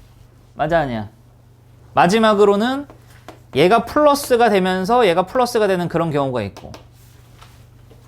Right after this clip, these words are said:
알겠어요? 이해가 됩니까, 안 됩니까? 이해가 됩니까?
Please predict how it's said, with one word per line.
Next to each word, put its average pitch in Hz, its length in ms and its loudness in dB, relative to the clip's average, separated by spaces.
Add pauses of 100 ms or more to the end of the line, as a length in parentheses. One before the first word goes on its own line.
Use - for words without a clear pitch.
(140)
알겠어요? 202 460 -4 (1600)
이해가 170 320 2
됩니까, 180 380 0
안 135 100 2
됩니까? 110 460 -4 (1040)
이해가 170 240 4
됩니까? 165 520 0